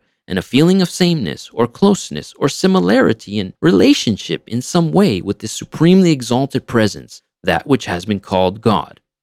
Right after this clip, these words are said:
So in my opinion, just looking at that, even if we remove the supernatural elements entirely, that's a pretty stunning statement or reality or truth to the human experience,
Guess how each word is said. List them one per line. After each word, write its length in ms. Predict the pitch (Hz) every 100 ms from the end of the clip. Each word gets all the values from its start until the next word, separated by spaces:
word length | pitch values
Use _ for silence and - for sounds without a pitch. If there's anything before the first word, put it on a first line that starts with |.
| _ _ -
So 140 | -
in 100 | 143
my 160 | 147 202
opinion, 520 | - 110 101 98 110
just 260 | 139 156 156
looking 320 | 160 127 110
at 180 | 87 -
that, 300 | 147 120 - _ _
even 280 | 180 220 240
if 120 | 220
we 100 | 208
remove 420 | 190 170 151 180 156
the 100 | 123
supernatural 760 | - 147 147 135 165 - 117
elements 460 | - 113 113 104 -
entirely, 640 | 107 - 170 185 104 98 _ _ _ _ _
that's 200 | - -
a 40 | 151
pretty 280 | 151 131
stunning 420 | 110 - 131 135 101
statement 640 | - 123 131 - 92 -
or 140 | - 104
reality 640 | 101 95 120 127 90 76
or 120 | 76
truth 520 | - - 160 156 101 -
to 180 | - 202
the 80 | 135
human 340 | - 151 117
experience, 720 | 104 - - 180 143 65